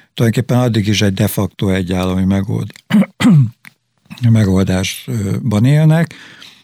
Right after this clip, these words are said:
ami azt jelenti, hogy az izraeliek felügyelik a,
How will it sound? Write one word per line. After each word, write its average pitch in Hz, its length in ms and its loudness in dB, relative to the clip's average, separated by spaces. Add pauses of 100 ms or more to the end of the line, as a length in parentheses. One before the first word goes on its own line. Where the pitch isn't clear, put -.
(1040)
ami 120 240 4
azt 113 220 0
jelenti, 113 400 2
hogy 107 240 0
az 107 240 0
izraeliek 95 600 -4
felügyelik 95 800 -2 (600)
a, 95 340 -2